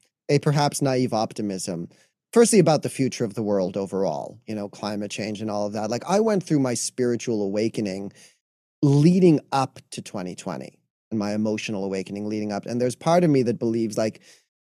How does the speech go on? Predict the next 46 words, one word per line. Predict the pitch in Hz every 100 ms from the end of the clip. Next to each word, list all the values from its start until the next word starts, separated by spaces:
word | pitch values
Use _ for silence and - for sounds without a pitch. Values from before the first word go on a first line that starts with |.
| _ _ _ -
to | 175
whatever | 160 175 196
extent | 170 135 - 123 107
the | -
spiritual | 113 - 107 98 107
awakening | 104 101 101 104 101
was | 95
real, | 98 95 -
'cause | - 104 110
by | - 131
now, | 120 113
we, | 147
we, | 147 147 139
you | 127 147
mentioned | 139 113 - 113
this, | 98 - -
there's | 120 117
a | 113
part | - 175 202 160
of | 120
me | 117
that | 107
recognizes, | 110 113 127 117 98 101 107
like, | 101 98 95
some | - - 220
of | 214 123
it | 117 110
was, | 113
like, | 98 101 -
I | 127
was | 107
just | - 98
psychotic | - - 73 73 -
at | -
the |
time. | - - 71
Like, | 90
I | 107
was | 107
out | 104 104
of |
my | 98 95
mind, | 95 87 101 98
bipolar, | 101 110 - 95 95 101
manic, | 104 104 104 95
whatever. | 101 101 85 -